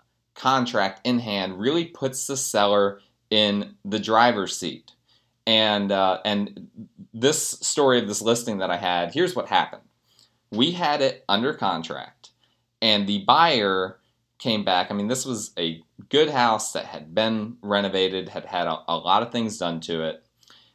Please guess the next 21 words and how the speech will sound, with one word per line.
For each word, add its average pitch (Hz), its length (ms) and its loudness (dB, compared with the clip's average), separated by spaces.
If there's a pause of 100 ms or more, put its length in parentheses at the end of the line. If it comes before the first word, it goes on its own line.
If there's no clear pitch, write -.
(200)
The 104 140 -4
buyer 180 800 2 (460)
came 123 280 0
back 104 360 4 (120)
with 101 260 -2
an 92 140 -4
inspection 98 540 -2
report 87 500 -6
with 90 160 -6
a 87 40 -2
list 95 360 -2
of, 85 100 -14
like, 76 200 -6
six - 560 -6
pages 104 680 -4
of 87 200 -6
repairs 80 540 -10
that 69 100 -20
they 65 100 -12
wanted 69 400 -14
t-, - 80 -16